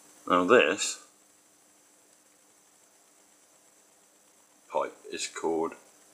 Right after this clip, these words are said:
a Kudu, K U D U. You'll be able to see it on the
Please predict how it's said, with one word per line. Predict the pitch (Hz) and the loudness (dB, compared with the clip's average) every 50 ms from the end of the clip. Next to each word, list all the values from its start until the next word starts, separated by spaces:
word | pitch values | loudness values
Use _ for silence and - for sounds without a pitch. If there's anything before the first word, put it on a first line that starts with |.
| - - - - - - | -20 -20 -20 -20 -12 -10
a | - | -10
Kudu, | - - - - 151 127 107 95 82 73 67 64 - - - - - - - - - - - - - - - - - | -6 -4 0 2 4 4 2 2 -2 -4 -6 -6 -10 -16 -20 -20 -20 -20 -20 -20 -20 -20 -20 -20 -20 -20 -20 -14 -2
K | - - 113 107 | 2 4 4 4
U | 101 92 95 98 98 95 90 | 4 2 2 2 2 0 -2
D | 82 - 101 | -4 -2 -2
U. | 95 85 76 71 67 64 64 60 - - - - - - - _ _ _ - - - - _ _ _ _ _ - - - _ _ _ _ _ _ - - - 69 | -2 -2 -4 -8 -10 -10 -10 -12 -16 -20 -20 -20 -20 -20 -20 _ _ _ -20 -20 -20 -20 _ _ _ _ _ -20 -20 -20 _ _ _ _ _ _ -20 -20 -20 -18
You'll | 65 65 67 | -18 -18 -12
be | - 73 | -8 -8
able | 71 69 67 | -6 -6 -6
to | - | -6
see | - - 76 | -6 -4 -4
it | 69 - - - - - - - - | -4 -6 -8 -14 -20 -20 -20 -12 -10
on | 69 69 67 | -8 -8 -8
the | 67 67 64 64 - | -8 -8 -8 -10 -10